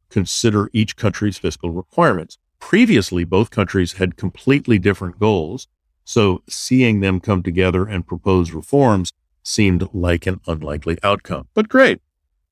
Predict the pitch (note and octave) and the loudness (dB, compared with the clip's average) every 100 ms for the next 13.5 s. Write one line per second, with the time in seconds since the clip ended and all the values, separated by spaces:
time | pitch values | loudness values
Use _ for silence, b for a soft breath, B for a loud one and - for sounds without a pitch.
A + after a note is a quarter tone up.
0 | _ - E3 C#3 G#2 C3+ A#2+ G#2+ - F#2 | _ 0 4 4 4 2 2 -4 -6 -4
1 | A2 G#2 F#2+ F2 E2+ F#2 F#2 F#2 F2+ - | -2 0 0 0 2 4 4 0 -2 -2
2 | G2+ G2 F2 F2+ G2 E2 D#2+ F2 F2 E2 | 2 2 2 2 0 -6 -4 -2 -2 -2
3 | - _ A#2 D#3+ G2+ E2+ E2+ - - - | -12 _ 0 2 0 0 -2 -8 -14 -2
4 | G2+ F#2+ F2+ F#2 G2+ G#2+ F2+ F#2 F2+ F2+ | 0 0 0 0 2 2 2 0 0 -4
5 | - - F#2 F2 - C3+ E3 G#2+ F2 E2+ | -4 -4 -2 -2 0 2 2 2 0 0
6 | D#2+ D#2+ F2+ F#2+ - F2 E2+ - D#2+ D#2+ | -4 -4 -6 -8 -4 -4 -4 -4 -6 -6
7 | - E2 D2 - A#2+ F#2 D2+ - _ - | -10 -12 -12 -2 2 2 0 -8 _ -2
8 | G2 - - A#2+ B2 A2+ G2+ F#2+ F2+ - | -2 -2 0 0 0 0 0 0 -2 -2
9 | - F2+ F2 E2+ - F2 E2+ F2+ F2 F2+ | 0 2 0 -2 -4 -4 -4 -4 -2 -2
10 | - - F2+ F2+ E2 D2 - E2+ E2+ F2 | -2 -4 0 0 0 -6 -6 -4 -2 -2
11 | E2 E2 E2 - F2 D#2+ D#2 - F2+ E2+ | 0 -2 -2 -2 -2 -4 -6 -10 -8 -8
12 | - G#2+ F#2 F2 F2 D#2+ - F#2 E2+ E2+ | -2 0 2 0 -2 -4 -6 -6 -4 -6
13 | - - - E3+ | -8 -4 0 0